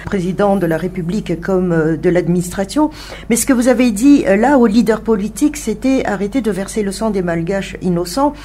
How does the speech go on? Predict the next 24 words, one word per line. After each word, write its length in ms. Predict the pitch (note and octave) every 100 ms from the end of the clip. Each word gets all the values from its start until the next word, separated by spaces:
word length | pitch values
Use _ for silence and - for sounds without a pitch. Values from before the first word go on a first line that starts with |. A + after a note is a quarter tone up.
| - - - -
Et, 340 | A#3+ B3 A#3+ - -
euh, 100 | -
ces 240 | G#3 - C4
Malgaches 680 | A#3+ A3+ A#3+ A#3 C4 C4+ A3+
souffrent 480 | - - E4 E4 B3
et 100 | A3+
ont 160 | A3
assez 360 | B3+ B3+ - D#4
de 100 | A#3+
la 100 | G#3+
pauvreté 680 | A3 G#3 F#3+ G3 F#3+ C4 C4+ - - -
trop 300 | - C4 D4 D4
élevé, 640 | A#3 G#3+ G3 A#3 C4+ C4 - -
l'abus 360 | E3 A3+ A#3+
de 60 | -
pouvoir, 400 | - G3+ A3+ A#3+
lequel 300 | A3 G#3+ A#3
pouvoir 640 | - B3+ A#3+ G#3 A#3+ A3+
pourtant 340 | - F#3+ A#3 G#3+
a 80 |
été 180 | F#3+ F#3+
emprunté 380 | G3 G3 G#3 G3
aux 80 | F3+
Malgaches, 640 | E3+ E3 E3 A3+ D4